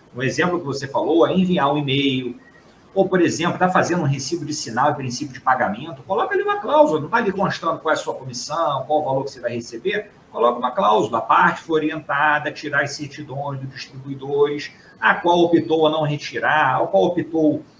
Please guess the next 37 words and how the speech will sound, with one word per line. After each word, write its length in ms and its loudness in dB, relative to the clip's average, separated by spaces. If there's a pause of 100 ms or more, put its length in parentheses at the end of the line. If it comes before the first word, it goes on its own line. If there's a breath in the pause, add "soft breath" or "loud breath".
(200 loud breath)
que 100 0
vai 240 2
pensar, 800 -2
sei 100 -10
lá, 160 -2
escreve 440 2
alguma 260 2
coisa 220 0
dizendo 440 -4
que 80 -8
você 280 -6
fez 180 -8
o 80 -8
seu 80 -8
papel, 360 -6
que 100 -14
você 440 -8
a 160 4
orientou, 640 -2 (520 loud breath)
que 100 0
é 60 4
importante 880 0
tomar 420 0
todas 220 -6
as 100 -6
cautelas, 800 -2 (260 loud breath)
tirar 360 2
certidões 560 -6
X, 360 -6
Y, 380 -4
Z, 400 0
sendo 380 0
opção 520 0
do 60 -2
adquirente, 720 -2 (220)
ou 160 0
sim 400 -8